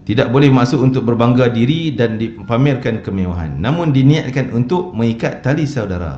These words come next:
persaudaraan, silaturahim. Ha, kita mampu buat sekadar besar macam tu, buat. Bukan nak tunjuk mewah, tapi kita mampu buat. Itu kemampuan kita.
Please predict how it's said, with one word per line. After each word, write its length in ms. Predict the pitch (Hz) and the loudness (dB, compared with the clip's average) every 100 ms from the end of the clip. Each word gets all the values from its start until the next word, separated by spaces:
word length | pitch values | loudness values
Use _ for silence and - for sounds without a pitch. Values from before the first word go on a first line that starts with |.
| 67 | -10
persaudaraan, 640 | 95 101 90 76 78 71 | -8 -4 -4 -4 -6 -6
silaturahim. 640 | - 95 85 78 76 69 67 - - - - - - - - - | -6 -6 -6 -6 -8 -10 -14 -20 -20 -20 -20 -20 -20 -20 -20 -12
Ha, 240 | - 135 139 | -6 -4 -2
kita 240 | 131 160 | 0 4
mampu 320 | 160 151 147 | 4 4 4
buat 240 | 131 131 - | 2 0 -4
sekadar 320 | 123 123 117 | -2 0 0
besar 320 | 113 135 117 | 0 0 2
macam 320 | 113 107 98 | 2 0 -2
tu, 160 | - - 180 | -4 -4 -6
buat. 400 | - - - - - - - - - - - | -6 -6 -12 -20 -20 -20 -20 -20 -20 -8 -4
Bukan 320 | 98 139 117 | 2 4 4
nak 80 | 95 | 4
tunjuk 240 | 120 120 | 4 4
mewah, 320 | 107 170 165 | 4 2 2
tapi 240 | 131 139 165 | 0 -2 -2
kita 240 | 175 175 | -2 0
mampu 240 | 175 175 170 | 2 0 0
buat. 240 | 165 - - - - - - - - - - - | -2 -2 -10 -20 -20 -20 -20 -20 -20 -20 -18 -6
Itu 320 | 123 151 143 | 0 2 2
kemampuan 560 | 127 131 135 143 120 | 4 4 6 4 2
kita. 320 | 117 95 87 | 0 0 -2